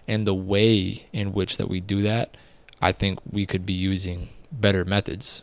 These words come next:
We could be using better tools. We could be utilizing the players better. We could u-,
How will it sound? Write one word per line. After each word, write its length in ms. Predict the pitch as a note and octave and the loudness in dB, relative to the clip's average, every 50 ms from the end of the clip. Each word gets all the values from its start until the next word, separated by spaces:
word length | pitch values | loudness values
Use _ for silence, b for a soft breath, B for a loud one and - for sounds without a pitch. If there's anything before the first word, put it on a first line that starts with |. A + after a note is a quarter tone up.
| D#4 G#3+ | -10 -8
We 140 | A#2 G2+ | -6 -6
could 180 | G2+ - F#2+ F#2+ | -4 -6 -6 -4
be 80 | G2+ F#2 | -4 -4
using 520 | F2+ F#2 G2 G2 F#2+ F#2+ F#2 F#2 F#2 F2 B B B B B B | -4 -2 -2 -2 -2 -2 -4 -6 -8 -10 B B B B B B
better 200 | - G2+ F#2 F2+ | 0 0 0 0
tools. 580 | - - - A2+ G#2+ G#2 G#2 G#2 G#2 G2+ F#2+ G2+ | -2 -2 0 2 4 6 6 4 4 2 0 -2
We 100 | G2 F#2+ | -4 -4
could 120 | G2 F#2 | -4 -4
be 80 | F#2+ F#2 | -4 -2
utilizing 720 | F#2+ G2 G2 F#2+ F#2+ F#2+ F#2+ F#2+ F#2 - F#2 F#2 F#2 F2+ B B B B B B B - | -2 -2 -2 0 0 0 0 -2 -2 -2 -2 -2 -2 -4 B B B B B B B -8
the 160 | A#2+ - - | -4 -2 4
players 440 | - - - A2 A2 A2 G#2+ G2+ F#2+ | 4 6 8 8 8 8 8 6 4
better. 360 | G2 G2+ G#2 A2+ A2+ A2+ G#2+ | 4 6 8 10 10 8 6
We 120 | G2+ G2 | 4 2
could 140 | - F#2+ F#2 | -2 -2 -4
u-, 100 | F#2+ | -4